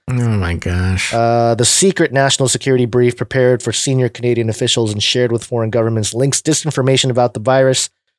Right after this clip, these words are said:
Speaker 2: to what it calls ideology-motivated violent extremists, I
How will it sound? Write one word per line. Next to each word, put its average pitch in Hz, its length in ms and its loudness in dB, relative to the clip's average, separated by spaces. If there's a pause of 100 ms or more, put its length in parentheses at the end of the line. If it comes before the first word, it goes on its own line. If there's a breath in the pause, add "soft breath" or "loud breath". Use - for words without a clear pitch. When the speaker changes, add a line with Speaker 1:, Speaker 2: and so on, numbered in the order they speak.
(260)
Speaker 2:
to 226 160 2
what 185 160 6
it 156 80 -4
calls 139 420 2
ideology-motivated 120 1300 2
violent 117 720 0 (500)
extremists, 143 640 2
I 151 220 2